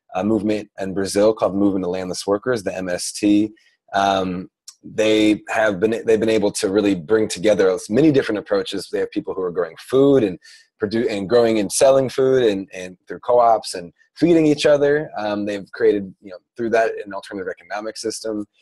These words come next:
They also have alternative education systems, which have also now actually, um,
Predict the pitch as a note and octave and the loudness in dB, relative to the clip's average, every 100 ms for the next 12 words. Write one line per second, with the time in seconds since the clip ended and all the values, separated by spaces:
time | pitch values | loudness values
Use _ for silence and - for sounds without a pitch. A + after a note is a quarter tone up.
0 | _ - G#2+ G#2 G2 - G#2+ F2+ E2 G#2+ | _ -2 0 0 0 -4 -6 -8 -6 -8
1 | F2 - C#3+ - C#3+ - C#3+ - C3+ A#2 | -8 -2 0 0 -2 -4 -6 -4 -6 -6
2 | G2+ A2 A2 E3 - A#2 G2+ B2+ B2 G#2+ | -6 -2 2 2 4 0 0 -2 -2 -4
3 | _ _ - B2 B2+ - A#2+ G#2+ G2+ G2+ | _ _ -4 0 2 2 4 4 2 -2
4 | G2+ G2+ G2 G2 G2 | -6 -6 -6 -8 -12